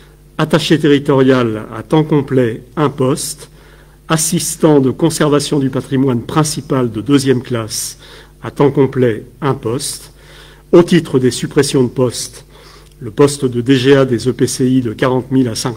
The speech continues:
à cent cinquante mille habitants, temps complet, un poste. Attaché territorial à temps non complet, trente et une heures et demie, un poste.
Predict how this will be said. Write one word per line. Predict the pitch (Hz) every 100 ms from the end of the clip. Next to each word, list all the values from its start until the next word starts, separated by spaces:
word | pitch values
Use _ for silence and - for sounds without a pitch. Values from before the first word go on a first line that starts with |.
| -
à | 123
cent | - 139
cinquante | 147 139 135 -
mille | 127
habitants, | 117 120 - 117 - - - - _ -
temps | 143
complet, | 147 139 135 131 117 - -
un | 147 135
poste. | 143 151 151 - - - - - - - - - -
Attaché | 151 160 - 156
territorial | 160 143 139 139 135 135 120
à | 113
temps | 131 127
non | 143 165
complet, | 170 151 139 139 113 - -
trente | 139 131 135
et |
une | 131
heures | 131 127
et |
demie, | 120 120 117 - - - - -
un | 139
poste. | 135 123 135 - - -